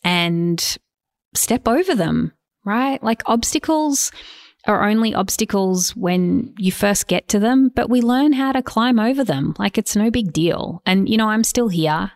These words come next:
Nothing bad's happened. The floor hasn't opened up underneath me. I've done this great big next leveling in my business. It feels amazing. I feel equal parts nervous, like, jittery in my body, but then also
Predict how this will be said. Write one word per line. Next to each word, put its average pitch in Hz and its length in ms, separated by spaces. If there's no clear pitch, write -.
Nothing 220 340
bad's 175 280
happened. 170 360
The 175 40
floor 196 380
hasn't 180 500
opened 185 340
up 170 220
underneath 170 580
me. 185 260
I've 190 160
done 185 200
this 196 260
great 185 300
big 196 260
next 185 380
leveling 180 460
in 175 100
my 165 120
business. 170 540
It - 140
feels 208 540
amazing. 180 500
I - 80
feel 185 280
equal 190 340
parts 170 600
nervous, 190 640
like, 190 240
jittery 185 540
in 180 180
my 165 160
body, 170 320
but - 160
then 180 240
also 190 640